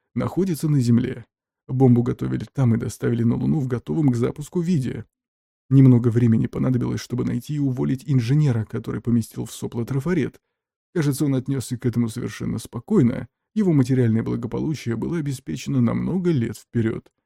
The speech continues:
Что же до эксперимента, то с научной точки зрения он принес полнейший успех.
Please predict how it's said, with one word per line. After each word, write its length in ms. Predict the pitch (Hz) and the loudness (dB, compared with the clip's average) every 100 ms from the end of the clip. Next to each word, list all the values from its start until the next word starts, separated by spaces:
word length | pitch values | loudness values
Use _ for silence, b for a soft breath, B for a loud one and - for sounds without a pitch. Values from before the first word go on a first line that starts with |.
| _ _ _ _ _ _ _ _ | _ _ _ _ _ _ _ _
Что 200 | _ 139 | _ 0
же 100 | 117 | 2
до 140 | 120 120 | 4 2
эксперимента, 640 | - 131 135 156 123 113 | 0 -4 -2 0 0 -2
то 140 | 127 | -4
с 100 | 117 | -6
научной 460 | 123 135 160 143 139 | -4 -4 -4 -4 -4
точки 340 | 151 135 - | -2 -6 -4
зрения 340 | 120 135 165 139 | -4 -2 -2 0
он 100 | 131 | 0
принес 360 | 131 143 143 | 0 -4 -8
полнейший 640 | - 127 123 123 156 - 139 | -6 -4 -2 -2 -4 -4 -6
успех. 500 | - - 117 104 | -6 -8 -8 -8